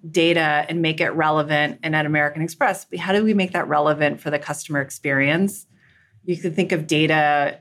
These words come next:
from our lounges that'll just be like that, you know, it'll just be stored there. Like, how do we use that? What, what is the most powerful way to use that information? And then we'll have to think of how to consume it.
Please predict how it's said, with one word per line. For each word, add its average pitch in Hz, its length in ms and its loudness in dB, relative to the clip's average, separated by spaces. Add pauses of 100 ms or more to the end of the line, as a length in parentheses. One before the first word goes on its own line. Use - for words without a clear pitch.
from 151 560 -4 (180)
our 156 160 2
lounges 151 960 0 (340)
that'll 160 240 2
just 160 220 -2
be 165 120 4
like 151 220 2
that, 147 340 -4
you 165 120 0
know, 151 160 4
it'll 160 140 4
just 160 220 -4
be 165 80 2
stored 156 480 0
there. 165 180 2
Like, 143 180 -2
how - 160 -4
do 208 80 2
we 208 80 4
use 165 340 4
that? 170 280 -2
What, 156 200 0 (560)
what 185 280 0
is 226 180 2
the 214 80 2
most 185 280 2
powerful 165 540 0
way 151 160 4
to 151 160 -4
use 147 360 -2
that 175 160 0
information? 190 1000 0 (420)
And 165 100 2
then 196 160 6
we'll 202 80 4
have 196 140 2
to 185 100 0
think 175 280 -2
of 165 120 0
how 151 360 2
to 147 160 -12
consume 156 480 -2
it. 220 260 0